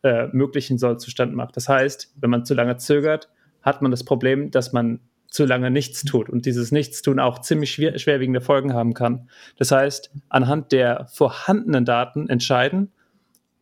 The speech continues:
und fertig. Nicht ewig warten.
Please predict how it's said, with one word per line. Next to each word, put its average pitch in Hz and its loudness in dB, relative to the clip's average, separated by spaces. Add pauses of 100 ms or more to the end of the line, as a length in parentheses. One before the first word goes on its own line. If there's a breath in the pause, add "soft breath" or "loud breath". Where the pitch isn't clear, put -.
(100)
und 147 4
fertig. - -2
Nicht 175 0
ewig 160 0
warten. 123 0